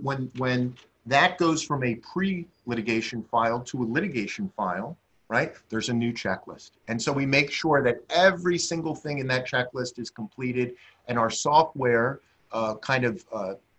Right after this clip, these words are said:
tickles us and reminds us if we forget to do one of those things on the checklist. And so either somebody on my staff or myself, we make sure we complete everything. And so we never find ourselves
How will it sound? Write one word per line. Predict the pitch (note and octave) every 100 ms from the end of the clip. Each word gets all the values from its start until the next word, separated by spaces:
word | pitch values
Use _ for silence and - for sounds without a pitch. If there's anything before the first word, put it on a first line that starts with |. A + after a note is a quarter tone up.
| _
tickles | - F3 D#3+ A#2
us | A#2 C#3 - -
and | A#2+
reminds | A2+ A#2+ B2+ D3+ B2+
us | A#2
if | B2
we | A#2+ A2
forget | G#2+ - A#2 A#2+ B2+ -
to | -
do | G#2+ A2+ D3+ C3 G#2 B2+ _ _
one | A2+ B2+
of | A#2
those | A#2 -
things | B2 A#2
on | A2+
the | G#2
checklist. | - G#2+ - A#2 A2+ - _ _ -
And | A2
so | A#2+ A#2
either | A#2
somebody | A2+ C#3+ B2+ B2+
on | A#2
my | A2 G2+
staff | - C3 A#2+ A#2+ - _ _ _ -
or | G2
myself, | G2+ - C#3 B2+ A#2+ - _ _ -
we |
make | A2+ A2+
sure | - A#2+
we | A2+
complete | A2+ G2+ B2+
everything. | B2 A#2 B2+ B2
And | A#2+
so | C#3+
we | C#3+
never | F3 G#3
find | - - D#3+ E3+ D3+
ourselves | A#2 - A#2+ A2 G2+ G#2 - -